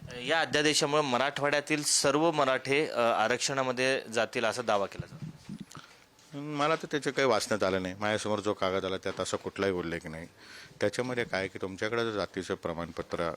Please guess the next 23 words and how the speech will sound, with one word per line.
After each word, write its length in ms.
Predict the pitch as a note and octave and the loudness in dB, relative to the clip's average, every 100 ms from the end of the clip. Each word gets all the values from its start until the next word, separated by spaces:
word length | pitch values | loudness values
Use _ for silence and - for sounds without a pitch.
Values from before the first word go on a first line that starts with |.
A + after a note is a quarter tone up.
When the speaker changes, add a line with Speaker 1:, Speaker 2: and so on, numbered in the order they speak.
| - | -2
Speaker 2:
काढण्यासाठी 580 | F2+ E2 F2+ - D#2 F2 | -4 -2 -6 -8 -8 -10
पुरावे 400 | - F2 F2 F2 | -6 -4 -2 -2
असतील, 220 | - C3 - - - - - | -4 -10 -12 -18 -20 -20 -10
तर 40 | C3+ | -6
तुम्हाला 240 | B2+ B2+ | 0 0
लवकर 340 | C3+ B2+ - C3+ | 2 2 0 -4
सर्टिफिकेट 580 | - - A2+ A#2 B2 A#2+ | -6 -2 2 2 2 0
देण्यात 340 | B2 B2+ A#2 | 0 0 -2
यावं, 200 | A2 A#2 D3+ _ - - _ _ - A#2+ | -4 -6 -14 _ -20 -20 _ _ -10 -8
अशा 180 | - | -4
प्रकारे 340 | B2 A#2 - A#2+ | -4 -4 -2 -2
त्यात 160 | B2+ B2 | -2 -2
निर्णय 300 | A#2+ A#2 A#2+ | -4 -4 -6
आहे. 220 | G#2+ A2 - _ _ - - - - - - - - - | -8 -10 -20 _ _ -20 -20 -20 -20 -20 -20 -20 -20 -10
आणि 500 | F#2+ G#2 G#2+ G#2+ G#2+ G2 - - | -8 -6 -6 -6 -8 -12 -20 -4
त्यामुळे 440 | A2+ A2+ A2+ A2+ A2+ | 0 0 -2 -2 -4
सरसकट 540 | - G2+ G2+ A2+ A2+ | -4 -4 -2 -2 -2
जातील, 420 | G#2 G2 - G#2+ G#2+ - | 0 -4 -2 -8 -8 -14
असा 220 | G2+ - | -10 -10
काही 140 | - A#2+ | -8 -10
संबंध 340 | B2 B2 B2+ | -8 -8 -8
नाही. 120 | B2+ - _ _ _ _ - - - | -12 -18 _ _ _ _ -20 -20 -20
Speaker 1:
म्हणजे, 220 | D3 | -18